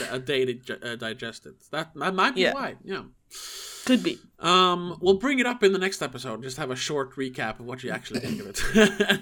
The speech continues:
Speaker 1: <laughs>
Speaker 2: Yeah, sure. But that
Speaker 1: Um,
Speaker 2: would be on Patreon, though.
Speaker 1: Yes, exactly. And we should bring that up before we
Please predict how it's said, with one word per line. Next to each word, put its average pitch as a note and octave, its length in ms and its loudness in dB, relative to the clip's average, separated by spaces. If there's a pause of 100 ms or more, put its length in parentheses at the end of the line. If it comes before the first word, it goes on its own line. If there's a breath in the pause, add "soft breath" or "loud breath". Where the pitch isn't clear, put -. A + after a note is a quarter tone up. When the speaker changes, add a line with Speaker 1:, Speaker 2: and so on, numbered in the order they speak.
Speaker 1:
<laughs> - 80 -20
Speaker 2:
Yeah, G#4+ 380 8
sure. F#4+ 300 8 (340 loud breath)
But G3 380 8
that C4+ 120 12
Speaker 1:
Um, - 60 8
Speaker 2:
would F#3+ 100 2
be A3 140 8
on F3+ 320 4 (140)
Patreon, - 760 -4
though. F#3 300 0 (560)
Speaker 1:
Yes, G3 440 0
exactly. D#3 480 0
And A2+ 80 -4
we D3 80 -8
should D#3 100 -10
bring G3 200 4
that B3+ 140 4
up D3+ 160 2
before D3 300 -4
we C3+ 320 0